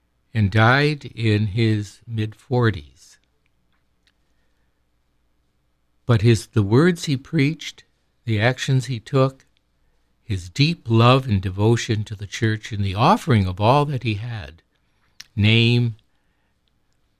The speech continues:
wealth, everything to the purpose of Christ, allows us to realize the great gift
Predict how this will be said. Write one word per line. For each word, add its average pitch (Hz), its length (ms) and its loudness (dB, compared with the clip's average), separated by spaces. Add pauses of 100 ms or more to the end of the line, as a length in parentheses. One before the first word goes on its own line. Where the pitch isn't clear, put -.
wealth, 107 500 0 (560)
everything 120 500 0
to 156 480 0
the 123 200 0
purpose 123 500 -4
of - 140 -20
Christ, 80 560 -16 (1300)
allows 123 460 0
us 135 180 0
to 117 180 -6
realize 98 800 0 (480)
the 110 80 -2
great 113 360 0
gift - 420 0